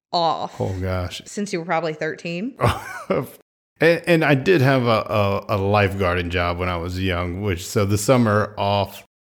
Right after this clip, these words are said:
Speaker 2: then was, even though I was working,
Speaker 1: It
Speaker 2: it
Speaker 1: was
Speaker 2: was sti-,
Speaker 1: fun.
Speaker 2: it was fun.
Speaker 1: Yeah.
Speaker 2: Get a tan, hang out.
Speaker 1: Right.
Speaker 2: You know,
Speaker 1: Look
Speaker 2: hang
Speaker 1: at
Speaker 2: out
Speaker 1: chicks
Speaker 2: with
Speaker 1: in
Speaker 2: the,
Speaker 1: their bathing
Speaker 2: that's what's
Speaker 1: suits.
Speaker 2: up.
Speaker 1: Right.
Speaker 2: What's happening.
Speaker 1: Yeah.
Speaker 2: You know?
Speaker 1: For sure. So I wanna kinda back up. We have been married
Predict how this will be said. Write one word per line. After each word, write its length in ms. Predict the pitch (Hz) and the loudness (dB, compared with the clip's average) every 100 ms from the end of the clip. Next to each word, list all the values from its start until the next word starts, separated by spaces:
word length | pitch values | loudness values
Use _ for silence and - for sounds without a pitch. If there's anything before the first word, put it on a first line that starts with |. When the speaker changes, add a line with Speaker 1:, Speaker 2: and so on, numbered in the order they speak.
| _ - | _ -8
Speaker 2:
then 540 | 104 113 110 110 104 | 2 4 4 4 2
was, 560 | 104 101 101 95 107 113 - 82 - - - - - | 0 0 -2 -4 -6 -8 -10 -12 -14 -20 -20 -20 -8
even 260 | - 135 | -2 2
though 100 | 127 | 4
I 40 | 113 | 4
was 140 | 98 | 2
working, 320 | 101 104 - 95 | 2 2 2 0
Speaker 1:
It 40 | |
Speaker 2:
it 20 | |
Speaker 1:
was 80 | 240 | 0
Speaker 2:
was 60 | - | 0
sti-, 200 | 156 190 | 0 0
Speaker 1:
fun. 100 | - | 2
Speaker 2:
it 60 | 220 | 0
was 200 | 208 - | 0 -4
fun. 320 | - - - - | -10 -16 -18 -4
Speaker 1:
Yeah. 280 | 302 - - 185 120 | -2 -2 -6 -8 0
Speaker 2:
Get 120 | 143 | 2
a 60 | |
tan, 420 | 104 113 104 104 95 | 2 2 4 4 2
hang 280 | 107 101 | 0 2
out. 320 | 92 90 92 - | 2 0 -2 0
Speaker 1:
Right. 300 | 466 135 - - _ _ | 0 0 -4 -16 _ _
Speaker 2:
You 100 | - 101 | -10 -8
know, 200 | - 123 - | -8 -10 -10
Speaker 1:
Look 100 | 226 | -2
Speaker 2:
hang 140 | 117 | 0
Speaker 1:
at 60 | 110 | 2
Speaker 2:
out 20 | |
Speaker 1:
chicks 20 | |
Speaker 2:
with 100 | 101 | 0
Speaker 1:
in 40 | 104 | -2
Speaker 2:
the, 40 | |
Speaker 1:
their 60 | 180 | -2
bathing 220 | 170 170 | -2 0
Speaker 2:
that's 220 | 123 123 | 0 2
what's 160 | 127 - | 0 0
Speaker 1:
suits. 280 | 95 82 - | -2 -4 -8
Speaker 2:
up. 60 | |
Speaker 1:
Right. 220 | 233 208 | -4 -2
Speaker 2:
What's 140 | 135 - | -2 2
happening. 360 | 107 92 90 | 0 0 -6
Speaker 1:
Yeah. 320 | 262 285 - - - - | -4 -4 -4 -10 -20 -8
Speaker 2:
You 180 | - 95 | -2 0
know? 240 | 104 110 120 - | 2 0 -4 -8
Speaker 1:
For 120 | 254 | -8
sure. 420 | - 330 233 - - _ | -6 -6 -6 -10 -18 _
So 680 | - - 269 247 233 220 175 - _ _ _ | -20 -2 2 4 2 0 -4 -8 _ _ _
I 60 | 214 | -2
wanna 220 | 247 277 | 0 -2
kinda 200 | 311 339 | -2 -2
back 300 | 208 170 175 | 0 0 0
up. 360 | 180 160 - _ | -4 -4 -10 _
We 420 | - 196 214 247 262 | -12 -6 -4 -2 -2
have 120 | 262 | -2
been 100 | 254 | -4
married 580 | 208 190 185 180 190 | -2 -2 -4 -6 -8